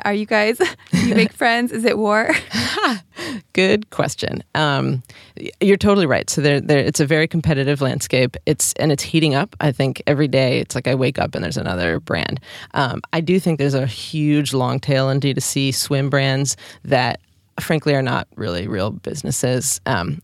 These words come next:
Speaker 2: I'll probably get in trouble for saying this, but we say they're like women with a bikini and a dream.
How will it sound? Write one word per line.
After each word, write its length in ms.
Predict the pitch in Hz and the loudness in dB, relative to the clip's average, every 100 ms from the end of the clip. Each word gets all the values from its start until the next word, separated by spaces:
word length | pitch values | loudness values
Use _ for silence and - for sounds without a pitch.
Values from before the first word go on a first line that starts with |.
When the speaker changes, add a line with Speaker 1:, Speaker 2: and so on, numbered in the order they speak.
| - | -8
Speaker 2:
I'll 80 | - | -4
probably 320 | 143 - - | -4 -4 -6
get 80 | - | -6
in 80 | |
trouble 200 | - 127 | -2 -2
for 120 | 120 131 | -2 -4
saying 240 | - 135 | -2 -2
this, 100 | 131 | -2
but 80 | 131 | 0
we 140 | 151 | 0
say 180 | - 131 | 0 0
they're 160 | 127 127 | 0 -2
like 180 | 139 | -2
women 240 | 139 135 135 | -4 -4 -4
with 140 | 135 | -2
a 80 | 135 | -4
bikini 440 | 135 135 135 131 | -4 -6 -6 -4
and 120 | 127 127 | -4 -4
a 60 | |
dream. 320 | 127 139 170 | 0 4 4